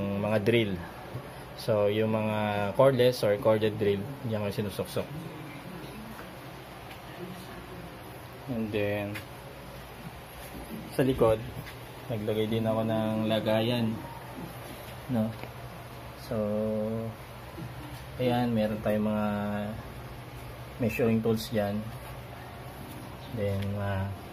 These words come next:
kutsara. Ano pa? So, electrical. Yung mga iba dito ko na lang din nilalagay.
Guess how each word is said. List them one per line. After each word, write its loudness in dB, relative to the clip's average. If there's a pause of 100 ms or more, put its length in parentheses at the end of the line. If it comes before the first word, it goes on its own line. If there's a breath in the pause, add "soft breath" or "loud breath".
kutsara. 6 (1300)
Ano 4
pa? 0
So, 0
electrical. 2
Yung 2
mga 0
iba 2
dito 2
ko 4
na 6
lang 8
din 0
nilalagay. 0